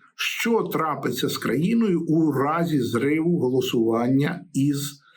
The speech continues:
ц-, е, щодо цих, е... законопроєктів щодо незалежності набу і сап.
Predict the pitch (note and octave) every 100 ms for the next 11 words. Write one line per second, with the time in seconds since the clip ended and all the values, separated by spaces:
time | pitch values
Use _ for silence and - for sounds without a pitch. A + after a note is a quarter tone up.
0 | - _ - D#3 C#3 C#3 B2+ B2+ C3+ -
1 | D#3 C#3 B2 - D3+ E3 E3+ - - -
2 | B2 B2 A#2+ A#2 G#2 G#2 - - A#2+ C#3
3 | C#3+ D3 C3 C3+ D3+ - - C3+ C3 -
4 | - _ _ _ _ _ - - B2+ C3+
5 | B2+ B2+ _ _ _ - D3 D3 D#3+ C3+
6 | C3 A#2 - A#2+ B2+ C3 A#2+ A#2 A2 -